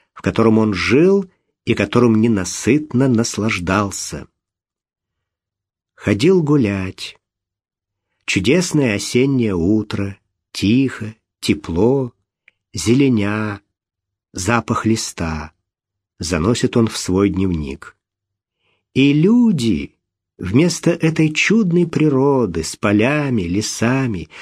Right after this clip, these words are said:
водой, птицами, зверями устраивают себе в городах другую, искусственную природу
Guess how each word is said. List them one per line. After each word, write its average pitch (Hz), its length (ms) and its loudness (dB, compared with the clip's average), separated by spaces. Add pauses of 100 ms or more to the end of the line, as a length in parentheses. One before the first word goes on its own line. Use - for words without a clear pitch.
(120)
водой, 117 840 2
птицами, 139 840 -2 (240)
зверями 135 880 0 (540)
устраивают 190 880 0
себе 117 300 2
в 92 80 -2
городах 123 600 0
другую, 127 880 0 (340)
искусственную 151 1120 2
природу 120 960 2